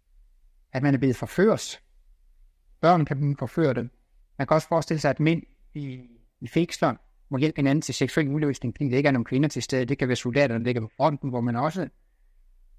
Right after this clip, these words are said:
hindrer naboen til en seksuel udløsning, eller det kan være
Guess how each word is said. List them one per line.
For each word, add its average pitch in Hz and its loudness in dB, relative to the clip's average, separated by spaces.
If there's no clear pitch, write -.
hindrer 127 2
naboen 139 2
til 127 -2
en 123 0
seksuel 135 -2
udløsning, 127 0
eller 120 0
det 135 -2
kan 131 0
være 123 0